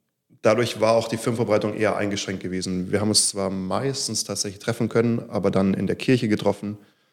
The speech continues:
oder ein paar Mal eben mussten wir sogar über, auf Zoom ausweichen. Und ich hatte dann schon während der Firmenvorbereitung auch gesagt, so,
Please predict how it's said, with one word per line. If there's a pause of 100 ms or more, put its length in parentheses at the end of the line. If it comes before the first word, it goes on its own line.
(280)
oder
ein
paar
Mal
eben
mussten
wir
sogar
über,
auf
Zoom
ausweichen. (880)
Und (1600)
ich
hatte
dann
schon
während
der
Firmenvorbereitung
auch
gesagt, (380)
so,